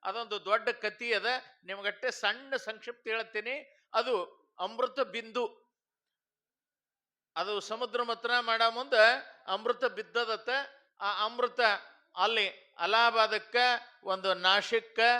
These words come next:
ಒಂದು ತ್ರಂಬಕೇಶ್ವರಕ್ಕ ಮತ್ತು ಇನ್ನೊಂದು ಹರಿದ್ವಾರಕ್ಕ, ಹಿಂಗ ನಾಲ್ಕು ಹನಿ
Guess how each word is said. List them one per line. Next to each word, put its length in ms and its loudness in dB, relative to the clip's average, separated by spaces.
ಒಂದು 260 -4
ತ್ರಂಬಕೇಶ್ವರಕ್ಕ 1000 -4
ಮತ್ತು 680 -6
ಇನ್ನೊಂದು 520 0
ಹರಿದ್ವಾರಕ್ಕ, 720 0
ಹಿಂಗ 400 -2
ನಾಲ್ಕು 600 2
ಹನಿ 340 -4